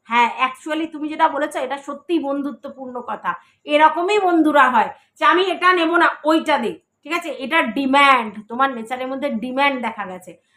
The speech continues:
আর তোমার এই ডিম্যান্ডটা স্বাভাবিক as a বন্ধু, কিন্তু তোমার বন্ধু যে রিয়্যাক্টটা করেছে সেটা বন্ধুত্বপূর্ণ সম্পর্কে স্বাভাবিক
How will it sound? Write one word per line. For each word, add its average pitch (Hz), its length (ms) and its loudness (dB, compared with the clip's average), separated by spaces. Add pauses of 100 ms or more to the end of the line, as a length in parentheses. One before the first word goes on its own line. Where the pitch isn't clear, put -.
(120)
আর 226 80 -4
তোমার 330 280 2
এই 339 120 4
ডিম্যান্ডটা 320 640 2
স্বাভাবিক 339 560 4 (360)
as 226 160 -4
a 302 160 6
বন্ধু, 269 360 0 (380)
কিন্তু 311 220 0
তোমার 349 360 6 (120)
বন্ধু 339 360 4
যে 269 200 4
রিয়্যাক্টটা 277 420 0
করেছে 269 360 -6
সেটা 311 240 -2
বন্ধুত্বপূর্ণ 311 960 -6
সম্পর্কে 294 560 -6
স্বাভাবিক 277 460 2